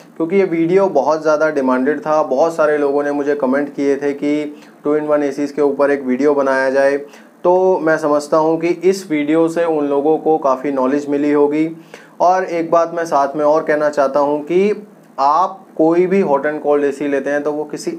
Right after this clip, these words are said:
अच्छी company का लें जिसकी body वगैरह जो है वो थोड़ी solid हो,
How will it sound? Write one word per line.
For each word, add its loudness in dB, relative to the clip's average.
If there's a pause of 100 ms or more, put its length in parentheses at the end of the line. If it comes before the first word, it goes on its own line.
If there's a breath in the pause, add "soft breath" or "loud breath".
अच्छी -4
company -2
का 2
लें 0 (420 loud breath)
जिसकी 0
body 2
वगैरह 2
जो 0
है 4
वो 0
थोड़ी 0
solid 0
हो, -4